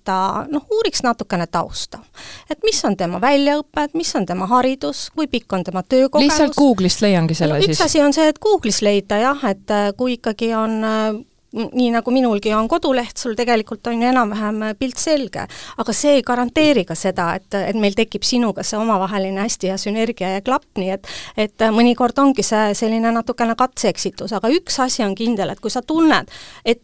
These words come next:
Speaker 1: et ei ole see nagu päris õige, siis ei ole mõtet jätkata seda käimist, see ei ole kummalegi kasulik.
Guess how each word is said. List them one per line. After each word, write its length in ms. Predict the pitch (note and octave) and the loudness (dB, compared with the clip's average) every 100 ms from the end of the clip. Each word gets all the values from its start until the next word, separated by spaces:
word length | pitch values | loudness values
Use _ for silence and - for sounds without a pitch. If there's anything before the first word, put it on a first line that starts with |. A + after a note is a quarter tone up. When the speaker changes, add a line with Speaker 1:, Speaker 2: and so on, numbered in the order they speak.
| - | -2
Speaker 1:
et 240 | A#3+ - B3+ | -2 2 2
ei 120 | C4+ | 4
ole 260 | D#4 E4 G3 | 4 2 0
see 160 | F#3 F#3+ | -2 -4
nagu 200 | G3+ G#3+ | -2 -4
päris 380 | A#3 C#4 C#4+ A#3 C4+ | 0 2 2 2 4
õige, 420 | A#3+ F#3 F3 F3 | 2 0 -6 -8
siis 220 | - A3+ A#3 | -6 -4 -2
ei 60 | |
ole 200 | C4 D#4 C#4 | 2 4 4
mõtet 320 | D4 D4 - | 2 0 0
jätkata 480 | C#4 C4+ A3+ - - | 0 2 -2 -4 -8
seda 240 | F3+ F#3 | -8 -6
käimist, 380 | A3+ A#3 G3+ F3+ | -2 0 0 0
see 120 | C4+ | 2
ei 40 | C4 | 2
ole 100 | B3+ | 2
kummalegi 540 | C4+ A#3+ C#3 - - | 4 4 2 -2 -10
kasulik. 520 | F3 - - - - | -8 -8 -10 -14 -20